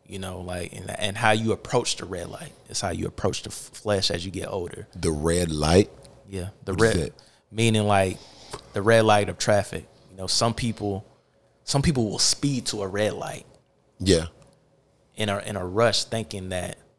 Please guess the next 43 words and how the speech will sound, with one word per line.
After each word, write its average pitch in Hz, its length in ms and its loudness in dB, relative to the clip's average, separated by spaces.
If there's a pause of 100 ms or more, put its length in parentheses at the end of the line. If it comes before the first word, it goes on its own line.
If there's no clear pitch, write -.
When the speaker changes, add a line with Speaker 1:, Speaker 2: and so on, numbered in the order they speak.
Speaker 1:
their 101 120 -4
speed 117 500 2
is 95 120 -4
going 98 220 -8
to 90 420 -6
change 110 420 -2
the 98 80 -12
red 95 220 -6
light, - 220 -10 (680)
you 92 80 -14
know, 92 220 -8 (600)
or 95 80 -10
s-, - 120 -2
or 101 200 -4
some 120 280 2
people 107 320 -4
will 98 360 -4 (180)
ease 151 340 2
into 110 200 -6
the 95 120 -8
red 95 260 -6
light, 87 340 -10 (340)
thinking, 98 260 -6
"If 90 160 -8
I 90 200 -4
ease 139 300 -2
into 104 420 -4
it, 87 140 -10 (520)
by 98 100 -2
the 98 80 -2
time 107 260 -2
I 101 140 -4
ease 120 280 -2
into 98 420 -4
it, 90 140 -8 (480)
it'll 98 140 -2
turn 90 280 -2
green 101 260 -2
and 90 100 -6
then 90 140 -4
I 85 100 -6
can - 160 -14
go." 92 240 -10